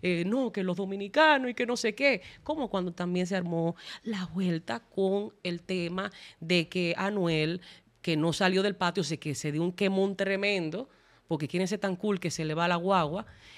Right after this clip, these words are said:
y entonces se mete con Yailin, estando con, con Carol, que es una, una, eh, una persona que en términos, eh, tanto como artista como, como ser humano, yo le entiendo a una persona cualitativa. Entonces, la rencilla, oye esto, la rencilla no era ca-, la calidad musical,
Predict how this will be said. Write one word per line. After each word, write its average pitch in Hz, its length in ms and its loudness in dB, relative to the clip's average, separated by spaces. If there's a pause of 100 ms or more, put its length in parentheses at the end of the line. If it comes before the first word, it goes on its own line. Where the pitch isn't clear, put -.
(100)
y 254 140 0
entonces 247 320 -2
se 208 80 0
mete 202 280 2
con 247 160 -4
Yailin, 226 460 -2
estando 190 460 -2
con, 233 280 0
con 247 160 -4
Carol, 190 460 2
que 165 200 -4
es - 40 0
una, 175 300 0
una, 170 340 -2 (320)
eh, 160 220 -4
una 175 180 -4
persona 180 380 -2
que 170 80 -4
en - 40 -8
términos, 180 560 2 (320)
eh, 151 520 -2 (220)
tanto 170 280 -2
como 185 160 0
artista 190 320 0
como, 156 340 -2
como 165 200 -4
ser 165 160 -2
humano, 180 260 0
yo 170 140 0
le 175 80 0
entiendo 170 280 -4
a 170 40 -2
una 165 160 -4
persona 165 280 -2
cualitativa. 160 720 0 (300)
Entonces, 202 460 2
la 196 200 4
rencilla, 208 480 6
oye 190 320 8
esto, 185 240 0
la 175 160 6
rencilla 175 420 2
no 185 120 6
era 190 160 6
ca-, 196 160 4
la 190 160 6
calidad 185 260 4
musical, 190 640 2